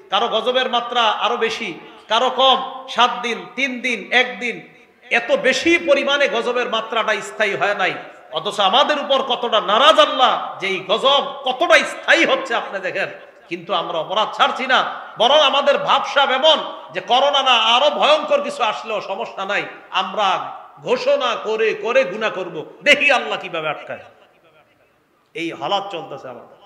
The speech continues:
কি বড় ভয়ঙ্কর গজব থেকে আমরা উঠলাম, কিভাবে আমাদের দেশে অপরাধ সংগঠিত হয়। আমরা তো নবীজি সাল্লাল্লাহু আলাইহি সাল্লাম বললেন যে এমন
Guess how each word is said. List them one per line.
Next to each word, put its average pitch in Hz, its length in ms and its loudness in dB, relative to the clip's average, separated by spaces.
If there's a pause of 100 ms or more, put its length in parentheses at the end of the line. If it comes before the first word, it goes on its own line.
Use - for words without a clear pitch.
(680)
কি 415 180 8
বড় 302 260 8
ভয়ঙ্কর 285 600 4
গজব 247 340 2
থেকে 247 180 0
আমরা 208 200 0
উঠলাম, 170 440 -2 (220)
কিভাবে 392 540 8
আমাদের 311 520 6
দেশে 233 300 0
অপরাধ 196 380 -2 (100)
সংগঠিত 180 420 -8
হয়। 135 120 -6
আমরা 123 180 -12 (2250)
তো 127 60 -20
নবীজি 175 300 -8
সাল্লাল্লাহু 170 480 -6
আলাইহি 165 160 -10
সাল্লাম 151 300 -8
বললেন 196 320 -6 (1040)
যে 147 120 -4
এমন 214 280 -2